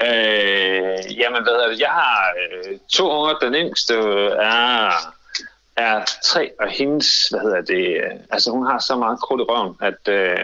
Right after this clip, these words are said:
der kan jeg desværre ikke fange den med en, med en, øh, med en skærm endnu. Øh, den ældste er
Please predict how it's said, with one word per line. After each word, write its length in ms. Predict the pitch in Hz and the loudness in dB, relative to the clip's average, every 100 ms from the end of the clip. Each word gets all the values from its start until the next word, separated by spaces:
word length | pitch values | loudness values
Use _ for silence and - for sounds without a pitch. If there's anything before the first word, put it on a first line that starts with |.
| - - - - - - | -6 -16 -18 -18 -14 -4
der 60 | 113 | 0
kan 80 | |
jeg 80 | 113 | 0
desværre 260 | 101 127 123 | 0 0 0
ikke 120 | 120 | 0
fange 220 | 117 113 | 0 0
den 160 | 117 107 | 0 0
med 140 | 101 | 0
en, 100 | 95 92 92 - 98 | 0 -4 -10 -12 -2
med 80 | 110 | 0
en, 240 | 104 101 95 | 2 0 0
øh, 300 | 92 95 95 - - - - | 2 0 -2 -6 -20 -20 -6
med 120 | 113 | -2
en 80 | 107 | 0
skærm 360 | - 139 120 104 | 2 2 0 0
endnu. 280 | 104 120 127 - - - - | 0 -2 -4 -18 -20 -6 0
Øh, 460 | 107 95 95 90 92 | 2 2 0 -2 -2
den 140 | 113 | 0
ældste 360 | 113 110 - 95 | 0 0 0 0
er 560 | 80 107 110 107 98 | 0 2 2 2 0